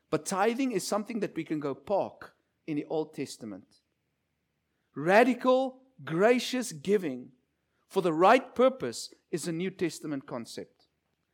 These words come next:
Now, it still leaves us with a question maybe. If God doesn't command us to give ten percent and we should be giving, then how much should we be giving? How much? Well,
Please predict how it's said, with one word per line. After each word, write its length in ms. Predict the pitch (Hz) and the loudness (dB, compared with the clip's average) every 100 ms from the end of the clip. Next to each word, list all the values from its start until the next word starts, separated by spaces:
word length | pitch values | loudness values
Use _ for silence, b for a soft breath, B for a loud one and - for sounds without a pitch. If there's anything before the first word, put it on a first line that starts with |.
| b b b | b b b
Now, 220 | 220 151 | 4 4
it 180 | - - | 0 -2
still 180 | - 214 | 4 4
leaves 180 | 196 | 4
us 160 | 208 202 | 2 0
with 100 | 202 | -4
a 40 | |
question 420 | 214 240 - 196 160 | 0 0 0 -2 0
maybe. 320 | 143 127 117 B B | -2 -4 -12 B B
If 160 | 214 | 2
God 240 | 233 302 370 | 6 6 4
doesn't 260 | 339 285 | 0 0
command 380 | - 196 180 226 | 2 4 4 2
us 80 | 220 | 0
to 100 | 214 | -4
give 260 | 190 180 - | -4 -4 -4
ten 220 | 269 277 | -4 -2
percent 480 | 175 - 156 202 - B B | -4 -4 -2 -4 -6 B B
and 140 | 226 | 2
we 80 | 233 | 2
should 320 | 226 320 330 | 2 2 2
be 100 | 226 | -2
giving, 320 | 151 208 190 175 | 0 2 2 0
then 140 | 160 | -2
how 180 | 165 226 | 0 2
much 220 | 202 180 | 0 -2
should 220 | - 151 | -4 -4
we 120 | 147 | -4
be 160 | 135 131 | -4 -6
giving? 400 | 127 110 90 - _ _ _ _ _ _ _ _ _ _ _ | -8 -8 -10 -14 _ _ _ _ _ _ _ _ _ _ _
How 180 | 143 151 | -6 -4
much? 520 | 131 87 - - - _ _ _ _ _ _ _ _ _ _ _ _ _ - b b b | -4 -6 -12 -20 -20 _ _ _ _ _ _ _ _ _ _ _ _ _ -20 b b b
Well, 400 | 185 180 - | 2 2 0